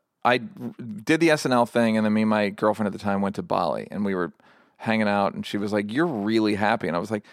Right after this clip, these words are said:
"Yeah, I like not working." And I was like, "Oh, okay, I should think about that." <laughs> Like, I like not working. So th-, I should take that in consideration with, um,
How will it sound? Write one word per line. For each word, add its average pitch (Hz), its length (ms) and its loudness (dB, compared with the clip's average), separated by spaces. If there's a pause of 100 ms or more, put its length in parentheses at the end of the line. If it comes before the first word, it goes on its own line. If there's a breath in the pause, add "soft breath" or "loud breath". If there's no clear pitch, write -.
(220 soft breath)
"Yeah, 160 200 4
I 151 180 2
like 156 340 2
not 131 260 2
working." 117 440 -2 (640)
And 117 100 4
I 127 40 6
was 120 120 2
like, 127 240 4
"Oh, 160 300 8
okay, 113 300 4
I 123 40 4
should 123 200 -6
think 139 200 0
about 101 220 2
that." 71 240 0
<laughs> - 920 -2
Like, 120 180 4
I 123 180 6
like 123 380 6
not 147 300 2
working. 104 540 2 (920)
So 156 280 4
th-, - 280 -4
I 143 160 4
should 151 540 2
take 165 260 0
that 165 100 4
in 143 140 0
consideration 113 840 4
with, 101 520 2 (720 soft breath)
um, 95 680 4